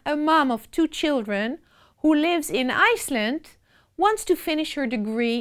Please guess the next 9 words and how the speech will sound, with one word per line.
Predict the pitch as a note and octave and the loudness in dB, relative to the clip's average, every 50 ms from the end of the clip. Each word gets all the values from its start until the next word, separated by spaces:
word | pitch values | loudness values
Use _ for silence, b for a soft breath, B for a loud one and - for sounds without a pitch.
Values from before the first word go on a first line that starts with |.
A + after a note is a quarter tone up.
| - - | -4 -4
in | A#3 A#3 | -6 -6
sociology. | A#3 - - B3 A#3 A3+ - - D4 D#4 D#4+ E4 D4+ B3+ A3 F#3 - - C3+ - - - _ _ _ _ _ _ _ _ _ _ | -4 -4 -2 -2 -2 -2 -2 2 4 6 6 6 6 4 0 -2 -6 -10 -12 -14 -14 -18 _ _ _ _ _ _ _ _ _ _
She | - - - - - D#4 C#4 | -14 -10 -8 -2 0 0 2
may | C4 C4+ F4 G#4+ A4+ | 2 2 2 2 2
benefit | F#4+ E4 D#4+ D#4 F4 F4 F#4 - - - F4+ F#4 F4+ - | 2 4 2 2 2 0 -4 -6 -6 -4 -4 -2 -2 -4
from | - - B3+ A3+ G#3+ - | -6 -6 -4 -4 -4 -2
online | - B3 B3+ C4 C4 B3 B3+ B3 | -2 -2 0 2 2 2 0 -2
courses | A#3+ - G#3 F#3+ G3 F#3+ G3 - - D4+ E4+ G#4 B4 A#4+ - - b b b b b b b b b - | -2 -2 -2 -2 -2 -2 -4 -4 -2 0 2 2 2 0 -2 -6 b b b b b b b b b -4
because... | C4+ C#4+ C#4+ C#4+ - - D4 C4+ A#3 F#3 D3+ C#3 A#2 - D#3 - - - - | -2 -2 -2 -2 -2 0 2 2 4 4 2 0 -2 -6 -10 -12 -14 -16 -18